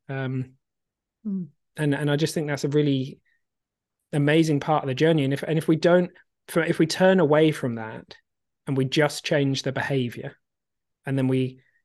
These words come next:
Speaker 1: we don't open up to be with those things when it's the right time for them to come up for processing, um, well, they, they, they hang around. They hang
Speaker 2: Mm.
Speaker 1: around, and then they,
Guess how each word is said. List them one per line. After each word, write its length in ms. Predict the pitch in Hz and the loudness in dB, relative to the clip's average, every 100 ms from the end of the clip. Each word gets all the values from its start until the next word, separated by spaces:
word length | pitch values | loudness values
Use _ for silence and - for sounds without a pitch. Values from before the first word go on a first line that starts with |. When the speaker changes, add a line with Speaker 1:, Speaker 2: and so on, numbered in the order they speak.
| _ _ _ _ - | _ _ _ _ -4
Speaker 1:
we 160 | 151 | 0
don't 260 | 143 139 - | 2 2 2
open 300 | 143 143 151 | 0 0 -2
up 140 | 139 | -4
to 100 | - | -6
be 320 | 131 143 139 139 | -4 0 0 2
with 180 | 143 | 0
those 260 | 143 131 127 | 0 -2 -2
things 360 | 139 131 131 135 | -2 -2 -4 -4
when 160 | 131 | -4
it's 140 | 127 - | -4 -6
the 100 | 131 | -4
right 240 | 127 131 | -4 -4
time 240 | - 127 | -6 -6
for 100 | 123 | -4
them 160 | 127 120 | -6 -8
to 100 | 135 | -8
come 200 | 127 127 | -8 -6
up 120 | 123 | -8
for 120 | - | -12
processing, 720 | 135 120 110 120 - - 156 - _ _ _ _ _ - | -8 -8 -8 -10 -10 -10 -10 -12 _ _ _ _ _ -8
um, 460 | 135 131 131 127 - _ _ _ _ | -4 -2 -2 -4 -10 _ _ _ _
well, 220 | 175 226 | 0 2
they, 180 | 160 139 | 4 2
they, 320 | 135 147 143 | 2 2 2
they 180 | 147 147 | 0 -2
hang 200 | 151 156 | 0 -2
around. 400 | 147 247 - - - _ _ _ _ | -2 -6 -10 -14 -20 _ _ _ _
They 100 | - | -10
hang 180 | 143 - | -4 -2
Speaker 2:
Mm. 60 | 135 | -2
Speaker 1:
around, 360 | 156 190 135 | -4 -6 -8
and 120 | 127 135 | -4 -2
then 120 | 135 | 0
they, 260 | 139 135 | 2 0